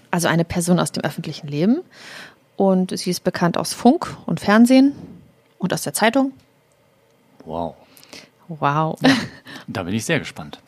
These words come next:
Speaker 1: Und sie macht was mit Hunden.
Speaker 2: Und sie macht was mit Hunden.
Speaker 1: Mhm.
Speaker 2: Mhm.
Speaker 1: Nicht mit Katzen.
Speaker 2: Okay, nicht mit Katzen.
Speaker 1: Nee, um Katzen geht's
Speaker 2: Oh,
Speaker 1: heute nicht.
Speaker 2: schade.
Speaker 1: Ja.
Speaker 2: Du weißt doch mein Faible für Katzen.
Speaker 1: Ich warte auf das Kätzchen, was bei uns einzieht.
Speaker 2: Ja.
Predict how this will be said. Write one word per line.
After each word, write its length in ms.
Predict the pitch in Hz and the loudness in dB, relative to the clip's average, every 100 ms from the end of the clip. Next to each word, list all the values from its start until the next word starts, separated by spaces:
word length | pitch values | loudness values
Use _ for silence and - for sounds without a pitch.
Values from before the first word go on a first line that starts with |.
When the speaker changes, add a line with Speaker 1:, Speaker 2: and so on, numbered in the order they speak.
| - | 4
Speaker 1:
Und 140 | 240 | 4
sie 80 | 240 | 8
macht 240 | 262 254 262 | 6 4 2
was 100 | 269 | 2
mit 140 | 277 | 4
Hunden. 260 | 202 - - _ _ - - | 2 0 -8 _ _ -6 0
Speaker 2:
Und 140 | 123 | 0
sie 80 | 147 | 2
macht 180 | 127 127 | 0 0
was 120 | 123 | -2
mit 120 | 123 | -2
Hunden. 240 | 117 - 156 | -2 -4 -2
Speaker 1:
Mhm. 300 | 185 202 262 - 165 | 2 2 2 -4 -12
Speaker 2:
Mhm. 160 | 165 160 - | -10 -10 -2
Speaker 1:
Nicht 140 | 208 | 4
mit 160 | 226 226 | 4 4
Katzen. 360 | 180 165 - 156 | 0 0 -6 -10
Speaker 2:
Okay, 400 | 85 - - - 101 | -14 -14 -18 -18 -8
nicht 240 | 95 139 | -6 -4
mit 140 | 185 - | -6 -6
Katzen. 340 | - - 240 | -10 2 6
Speaker 1:
Nee, 100 | 254 | 8
um 120 | 269 | 8
Katzen 280 | 262 277 294 | 4 2 0
geht's 160 | 277 - | 0 0
Speaker 2:
Oh, 120 | 254 | 2
Speaker 1:
heute 100 | 233 | 2
nicht. 140 | 165 - | 0 -2
Speaker 2:
schade. 380 | - 78 - - _ | -10 -14 -16 -20 _
Speaker 1:
Ja. 160 | 190 165 - - - | -2 -2 -4 -20 -4
Speaker 2:
Du 40 | |
weißt 220 | 90 87 | -2 -2
doch 80 | 85 | -6
mein 180 | 82 82 | -8 -8
Faible 260 | - 82 82 | -6 -8 -8
für 100 | - | -14
Katzen. 320 | - - - - _ - | -20 -18 -20 -20 _ -4
Speaker 1:
Ich 460 | 254 247 214 - - 208 | 4 4 4 0 -8 2
warte 320 | 208 339 208 170 | 2 4 4 2
auf 100 | - | 2
das 160 | 180 | 0
Kätzchen, 340 | - 175 - 214 | 2 2 4 4
was 140 | 214 | 4
bei 100 | 214 | 4
uns 140 | 202 | 4
einzieht. 460 | 233 269 254 180 - _ - | 4 2 0 -4 -6 _ -6
Speaker 2:
Ja. 220 | 143 | -4